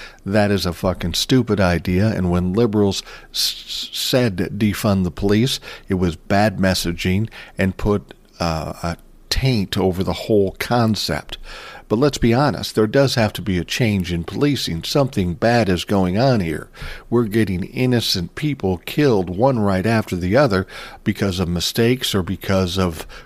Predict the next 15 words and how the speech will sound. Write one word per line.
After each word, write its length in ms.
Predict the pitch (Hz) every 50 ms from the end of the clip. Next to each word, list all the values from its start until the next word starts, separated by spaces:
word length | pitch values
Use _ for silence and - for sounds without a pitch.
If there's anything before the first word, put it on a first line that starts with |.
| - -
crazy 540 | - - - 117 113 113 110 98 92 98 90
fucking 440 | - - 101 92 - - 92 85 82
police 400 | - 113 117 147 165 143 - -
officers. 640 | 90 76 78 80 - 147 - - - - - - - - - - - - - - - 101
Derek 340 | 95 101 92 87 78 - -
Chauvin, 480 | - - 143 131 123 117 127 127 120 - - - - - - - _
crazy. 520 | - - 123 107 95 87 78 - - - - _ _ _ _ _ _ -
That 280 | 87 107 101 98 92
just 220 | - - 98 87 -
shouldn't 380 | - - - 113 92 82 90
have 140 | 87 80 -
happened. 500 | - 92 92 87 - - - - - 98 - - - - - - - -
This 200 | - 92 87 -
last 440 | 101 104 107 110 110 104 - - - - - -
incident, 640 | 120 113 107 - - 107 110 110 110 - - -